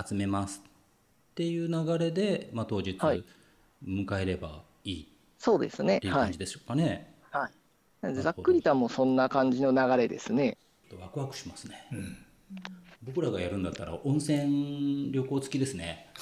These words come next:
Speaker 3: 温泉旅行付き。
Speaker 1: <laughs> まあ、あの、
Speaker 2: 参加したいですね。
Speaker 1: 土曜日にね、土曜日に走って、
Speaker 3: <laughs> そうね。
Speaker 1: 夜は打ち上げ温泉で、で、日曜日は観光して帰るっていうのいいですね。
Speaker 3: 最高っすね。
Speaker 2: あ、最高ですね。
Speaker 1: それ、それでも一人一万円ぐらいになるんじゃないですか？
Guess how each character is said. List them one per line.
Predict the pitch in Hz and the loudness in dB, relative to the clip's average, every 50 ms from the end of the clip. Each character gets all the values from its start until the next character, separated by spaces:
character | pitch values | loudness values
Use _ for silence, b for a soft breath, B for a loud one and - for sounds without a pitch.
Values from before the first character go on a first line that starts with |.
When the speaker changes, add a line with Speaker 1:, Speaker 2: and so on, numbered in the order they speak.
| - - 147 | -6 4 6
Speaker 3:
温 | 185 175 | 6 6
泉 | - - 117 - 139 143 160 139 | 8 6 6 8 10 12 12 12
旅 | 143 139 | 12 10
行 | 135 - 135 143 143 - - | 10 10 10 10 10 10 10
付 | - - - 143 | 8 6 8 8
き。 | |
Speaker 1:
<laughs> | - - - - 196 - - 381 - - - 508 427 - - - - - 330 - - - - - | 6 6 4 2 -2 2 2 2 2 2 -4 -2 -2 -2 -2 -2 -4 -6 -6 -8 -8 -10 -4 0
ま | 151 143 | 4 6
あ、 | 135 | 8
あ | 131 | 8
の、 | 131 131 | 8 8
Speaker 2:
参 | 123 - 139 151 | 6 6 6 8
加 | 180 214 | 10 10
し | 220 196 | 10 10
た | 151 - | 10 8
い | 113 110 | 6 6
で | - | 6
す | 151 175 | 6 6
ね。 | 165 - - - | 6 4 4 4
Speaker 1:
土 | - 143 170 | 6 8 10
曜 | 214 214 | 12 12
日 | 208 170 147 | 12 10 10
に | 131 | 8
ね、 | |
土 | 120 | 8
曜 | 113 | 6
日 | 101 | 6
に | 104 | 4
走 | - 120 - - 139 | 0 -2 -2 -2 -6
っ | 135 | -6
て、 | - - - 113 117 117 117 104 | -8 -4 2 2 4 6 6 4
Speaker 3:
<laughs> | 98 | 4
そ | 92 | 4
う | 95 - | 2 2
ね。 | - | 4
Speaker 1:
夜 | 151 165 160 147 131 | 2 4 4 6 6
は | 131 117 104 | 6 6 6
打 | 104 104 | 4 4
ち | 101 - 117 117 | 0 -2 0 2
上 | 113 113 | 2 2
げ | 110 113 | 4 2
温 | 113 113 113 113 113 113 | 2 2 0 -2 -2 -2
泉 | 107 - 123 113 110 107 110 | -4 -4 -4 -2 0 0 0
で、 | 110 156 185 180 151 123 104 95 92 82 - - - | 2 4 4 4 4 4 2 0 -2 -2 -4 -4 -4
で、 | 160 170 160 | 0 2 4
日 | 156 156 151 156 | 4 4 4 4
曜 | 175 170 151 | 4 4 4
日 | 131 113 | 4 2
は | 101 101 | 2 0
観 | - - 113 110 | 0 -2 -2 -2
光 | 107 117 113 | 0 -2 -2
し | - | -2
て | - 110 | -2 -4
帰 | - - 120 | -2 0 -2
る | 110 104 98 101 | 0 0 -2 -4
っ | - | -4
て | 95 | -4
い | 95 92 | -4 -4
う | |
の | 90 104 | -2 0
い | 175 | 2
い | 143 | 2
で | 123 98 | 2 0
す | - 110 | 0 0
ね。 | 120 135 120 98 95 | 2 2 4 2 2
Speaker 3:
最 | - - - 113 117 | -2 -2 -4 -4 -4
高 | - - 135 | -4 -4 -4
っ | |
す | 123 - - | -4 -4 -4
ね。 | 101 | -6
Speaker 2:
あ、 | 104 104 92 - | -6 -6 -8 -10
最 | - - 131 131 | -6 -2 0 4
高 | 185 226 - | 6 6 8
で | - 226 | 6 6
す | - - | 2 -2
ね。 | - | -4
Speaker 1:
そ | - 196 | 0 2
れ、 | 214 214 | 2 4
そ | |
れ | |
で | 226 | 4
も | 233 180 | 4 4
一 | - - | 4 4
人 | - 233 | 2 2
一 | 170 117 110 107 160 | 2 2 2 4 4
万 | 180 214 240 | 6 8 8
円 | 254 262 | 8 8
ぐ | 254 | 8
ら | 202 | 8
い | 160 | 6
に | 123 | 6
な | 123 123 | 4 4
る | 120 | 4
ん | 107 | 4
じ | 110 | 4
ゃ | 98 | 2
な | 92 | 2
い | 85 | 0
で | - | -2
す | - | -4
か？ | - 113 139 - - - | -2 -2 -2 -2 -4 -10